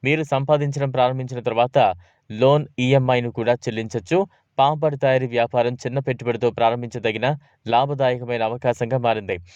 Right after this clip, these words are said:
ఇది గ్రామీణ ప్రాంతాల్లో కూడా ప్రారంభించవచ్చు. కాబట్టి యువత ఉద్యోగాల కోసం పట్టణాలకు వెళ్లకుండా తమ సొంత ఊరిలోనే ఆదాయ మార్గాన్ని ఏర్పరచుకోవచ్చు. ప్రభుత్వం అందించే ముద్ర రుణాలతో పాటు ఎన్ఎస్ఐసి వంటి సంస్థల సహకారం తీసుకుని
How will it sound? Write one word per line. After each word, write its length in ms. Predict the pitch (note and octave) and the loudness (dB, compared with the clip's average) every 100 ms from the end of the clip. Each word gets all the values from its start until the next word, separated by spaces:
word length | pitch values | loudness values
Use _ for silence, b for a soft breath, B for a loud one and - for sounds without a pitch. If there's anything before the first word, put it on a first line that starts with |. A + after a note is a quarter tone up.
| B B B | B B B
ఇది 180 | C3+ D3 | 0 2
గ్రామీణ 400 | C3+ B2 C#3+ D3+ | 2 0 0 -4
ప్రాంతాల్లో 520 | C#3 B2 C3 C3 B2 | 0 0 0 -4 -6
కూడా 200 | A#2+ A#2+ | -4 0
ప్రారంభించవచ్చు. 720 | A#2+ A#2 A2+ A2+ G#2+ A2 G#2+ C#3 | 0 2 0 -2 -8 -8 -6 -2
కాబట్టి 420 | A2 G#2 F#2 A2 A2+ b b b | 0 0 0 0 -2 b b b
యువత 280 | A#2+ C#3+ E3 | 2 2 4
ఉద్యోగాల 500 | C#3+ A2+ C3+ C#3 C3+ | 2 4 2 4 2
కోసం 320 | C3+ B2 D3+ | 0 -4 -2
పట్టణాలకు 560 | D3 B2+ B2+ B2+ B2+ B2+ | -2 -2 0 0 -2 0
వెళ్లకుండా 460 | A2+ A#2 B2 A#2+ D3+ | -2 -2 -4 0 0
తమ 220 | D3+ B2 | 0 -2
సొంత 360 | A#2+ B2+ C#3 C#3+ | 0 0 2 2
ఊరిలోనే 460 | C#3 C3 B2 A#2 A#2 | 2 4 2 2 2
ఆదాయ 340 | A2+ A#2+ C3 | 2 2 -2
మార్గాన్ని 580 | A#2+ A2+ A2 A2 G#2+ C3+ D3+ - | 0 -2 -2 -2 -2 -4 -4 -2
ఏర్పరచుకోవచ్చు. 840 | A#2+ D3+ C#3 B2 - A#2 G2+ E2+ G2 - b b b - | 0 0 0 -4 -4 -4 -4 -6 -10 -10 b b b 0
ప్రభుత్వం 320 | D#3 F3 F3 | 0 2 2
అందించే 340 | C#3+ C3+ C3 C3+ | 2 0 -2 -2
ముద్ర 280 | A#2+ A2+ C3 | -2 2 2
రుణాలతో 460 | A#2 A#2 A#2 A2+ G#2+ | 2 0 0 -2 0
పాటు 280 | A2 G2 D3 E3 b b | 0 0 -2 -2 b b
ఎన్ఎస్ఐసి 580 | B2 C#3 D3+ C#3 B2+ C3+ | -2 -2 -2 0 -2 0
వంటి 300 | A#2+ A#2 A#2 | -2 0 -2
సంస్థల 420 | A2+ A2 - A#2+ | -4 -4 0 0
సహకారం 540 | A2+ A2+ A2+ A#2+ A#2+ A2+ | 2 0 -2 -2 -2 -2
తీసుకుని 440 | A2 G#2 - A#2+ | -6 -6 -2 0